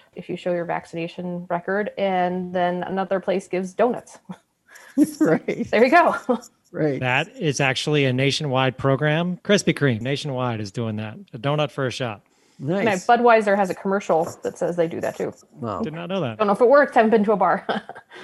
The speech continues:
Speaker 3: Okay, shifting gears. American Rescue Plan.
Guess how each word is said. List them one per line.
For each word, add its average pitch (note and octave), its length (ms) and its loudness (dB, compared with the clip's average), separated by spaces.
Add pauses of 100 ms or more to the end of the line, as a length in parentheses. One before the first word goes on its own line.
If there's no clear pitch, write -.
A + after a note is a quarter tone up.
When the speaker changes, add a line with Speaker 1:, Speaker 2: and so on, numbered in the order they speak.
(640)
Speaker 3:
Okay, D#3 320 0
shifting F#3 380 -4
gears. D#3 420 0 (240)
American F3 380 0
Rescue E3 300 0
Plan. A2 380 -8